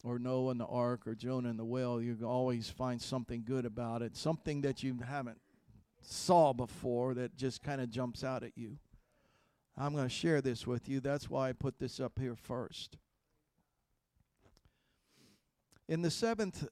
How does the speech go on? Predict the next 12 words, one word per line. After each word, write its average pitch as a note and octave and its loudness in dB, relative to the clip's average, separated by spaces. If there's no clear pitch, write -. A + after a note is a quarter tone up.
chapter D3 2
of B2+ -4
Matthew, C3 0
in B2+ -2
verse C3 -2
seven, C3 -2
it A#2 -8
says D#3 -4
to - -8
ask. G#2 -10
And C#3+ -4
that, D#3+ -4